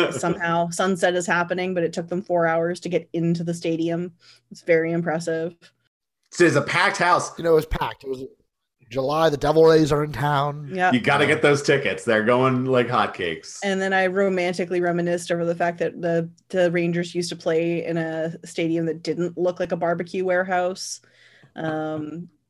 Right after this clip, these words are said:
Speaker 2: so, I mean, that was really nice. Uh, no, I mean, it's a very effective ending. Like, I think they play on the emotional beats really well. It is, you're right, Darby. It's, it's always nice to see the call-up moment.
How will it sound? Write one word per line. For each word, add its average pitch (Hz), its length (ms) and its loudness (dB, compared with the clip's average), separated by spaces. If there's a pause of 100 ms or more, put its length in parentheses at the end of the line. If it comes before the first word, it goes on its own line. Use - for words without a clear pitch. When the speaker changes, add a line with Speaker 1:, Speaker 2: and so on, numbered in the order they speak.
Speaker 2:
so, - 180 -4
I 165 40 2
mean, 165 180 -2
that 160 200 -2
was 185 160 -2
really 185 200 -2
nice. 175 680 -4 (120)
Uh, 220 300 6
no, 466 240 6
I 330 40 6
mean, 349 140 4
it's 359 140 2
a 339 60 4
very 392 280 6
effective 170 560 2 (100)
ending. 185 480 2 (420)
Like, 196 140 -2
I 196 100 4
think 208 200 -2
they 190 120 0
play 233 320 4
on 220 140 4
the 208 100 2
emotional 180 460 0
beats 165 340 -6
really 165 260 0
well. 151 460 -2
It - 260 -6
is, 185 360 2
you're 196 120 -4
right, 226 200 4
Darby. 143 220 -4
It's, 170 140 -6
it's 170 220 -2 (100)
always 196 540 6
nice 170 400 2
to 165 120 -8
see 170 180 -4
the 165 100 -4
call-up 196 480 2
moment. 143 380 -10